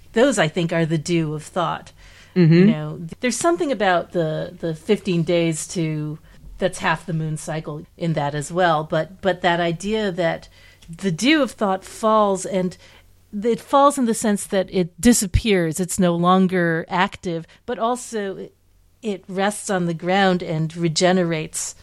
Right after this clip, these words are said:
Speaker 1: you know, the
Speaker 2: Mm.
Speaker 1: ground beneath it. That final line, "The abyss beneath shall cease from giving up a form." I, I had to read that a few times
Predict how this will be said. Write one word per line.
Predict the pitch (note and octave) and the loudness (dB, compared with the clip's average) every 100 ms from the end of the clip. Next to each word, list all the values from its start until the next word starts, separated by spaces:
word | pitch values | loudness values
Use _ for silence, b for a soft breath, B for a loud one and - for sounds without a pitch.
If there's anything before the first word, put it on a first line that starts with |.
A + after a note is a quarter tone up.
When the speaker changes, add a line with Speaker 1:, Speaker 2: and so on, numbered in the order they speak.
| b | b
Speaker 1:
you | G#3+ | 0
know, | D#3+ E3 | 4 6
the | |
Speaker 2:
Mm. | D#3+ | 6
Speaker 1:
ground | C#3+ E3+ D#3+ | 6 4 0
beneath | E3 D#3+ F#3+ G3 | -2 -2 -2 -2
it. | D3 - - | -8 -12 -4
That | G#3+ G3+ - | 0 0 0
final | C#4+ D#4 A#3+ | 0 0 0
line, | F3+ E3+ E3+ | 0 0 2
"The | F#3+ | 2
abyss | D#3 A3+ C4+ | 0 0 -2
beneath | F3+ F3+ E3+ F#3 - | 0 2 2 2 0
shall | G3+ E3+ | 0 0
cease | - - C4 B3 | -2 -2 -2 -2
from | - F3 | -2 0
giving | D#3+ G3 F#3+ F3 | 2 2 2 2
up | E3+ E3+ | 2 0
a | D#3+ | -6
form." | - - G#3+ F3 D3+ - | -8 -4 0 0 -2 -4
I, | G3 G#3+ - | 0 0 0
I | |
had | A3 E4+ F#4+ | 2 2 2
to | D4 | -4
read | F3+ B3+ G#3+ - | -2 -2 -2 -2
that | F3 E3 | -2 -2
a | E3+ | -4
few | E3 D#3+ | -6 -8
times | D3+ D#3+ C#3+ C#3+ F3 | -8 -10 -10 -8 -10